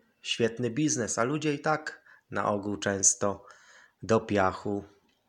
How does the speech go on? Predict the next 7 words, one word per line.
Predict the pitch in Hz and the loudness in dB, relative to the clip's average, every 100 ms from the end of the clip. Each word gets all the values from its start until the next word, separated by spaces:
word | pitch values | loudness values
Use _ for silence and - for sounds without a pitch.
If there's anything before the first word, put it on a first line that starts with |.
| _ _ _ _ - | _ _ _ _ -4
idą, | 120 107 117 139 147 - | 0 6 6 6 0 -8
gdyż, | 113 120 135 165 - - 156 | -4 2 4 4 4 4 4
jak | 143 131 | 2 2
wiadomo, | 123 123 117 117 131 | 6 6 6 6 4
chemia | - 117 107 110 120 131 - - - - _ - | 6 6 8 6 6 4 -4 -20 -20 -20 _ 0
na | 101 139 | 6 10
ogół | 170 147 98 92 | 12 10 8 -4